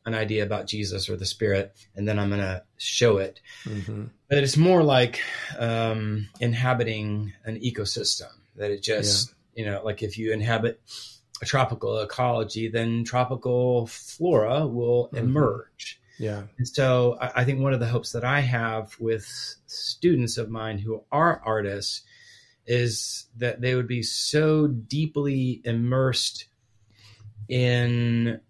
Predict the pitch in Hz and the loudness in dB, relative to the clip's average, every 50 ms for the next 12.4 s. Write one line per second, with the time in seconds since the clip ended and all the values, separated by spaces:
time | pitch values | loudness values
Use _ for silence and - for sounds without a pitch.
0 | _ _ _ _ _ _ _ _ _ _ _ _ - 117 117 113 123 117 - - | _ _ _ _ _ _ _ _ _ _ _ _ -14 -10 -4 -2 -2 -2 -2 -4
1 | - - 139 139 135 131 - 127 131 127 131 127 127 123 117 107 101 - - 120 | -2 0 0 0 0 0 0 0 2 2 4 4 2 0 0 -2 -4 -6 -4 -2
2 | 120 123 123 120 113 - - - - 110 107 101 107 104 98 - - - - - | 0 0 0 0 -2 -4 -6 -8 -6 -6 -4 -4 -4 -4 -4 -6 -8 -8 -10 -10
3 | 104 101 104 113 120 120 101 95 - - 98 95 101 95 98 101 101 - - - | -8 -6 -2 -2 0 -2 -2 -4 -8 -10 -10 -8 -8 -6 -6 -4 -6 -4 -6 -6
4 | - 104 107 110 101 104 92 - - - - - - - - - _ 107 107 104 | -6 -4 -4 -4 -6 -6 -8 -8 -10 -6 -2 -2 -2 -2 -2 -6 _ -4 -4 -2
5 | 104 104 101 101 101 101 101 101 104 107 120 120 120 123 123 117 113 110 110 104 | -2 -2 -2 -2 -2 -4 -4 -4 -2 0 0 2 2 2 2 2 2 0 -2 -4
6 | - 143 147 143 - - - - 107 - - 127 127 123 127 123 123 120 113 - | -4 -2 -2 -2 -4 -8 -12 -12 -12 -4 -2 0 2 2 2 2 0 0 -2 -4
7 | - - - - 151 147 147 143 127 131 127 117 120 110 117 117 117 110 - - | -8 -8 -4 -2 0 2 2 2 2 2 0 0 0 -2 -2 -2 -2 -4 -4 -4
8 | 120 120 117 117 110 95 107 104 - - 127 127 127 123 110 104 101 101 95 95 | -4 -2 -2 -2 -2 -4 -6 -8 -6 -4 -2 0 0 0 0 0 -2 -2 -4 -8
9 | - - - - - - - - - - - - _ _ - 120 120 120 120 120 | -12 -18 -20 -18 -18 -18 -18 -20 -20 -20 -20 -20 _ _ -2 0 0 2 0 0
10 | 127 - 135 123 131 131 123 - 131 123 113 117 - - - 151 156 139 143 143 | 2 4 4 4 4 2 2 0 0 0 0 -2 -4 0 2 4 4 6 4 2
11 | 135 131 127 127 127 - - - - - - _ - - - _ - 113 110 110 | 2 2 2 2 2 0 -2 -6 -10 -14 -14 _ -16 -18 -16 _ -8 -6 -6 -6
12 | 101 104 107 104 101 98 98 - | -6 -6 -6 -6 -6 -6 -10 -14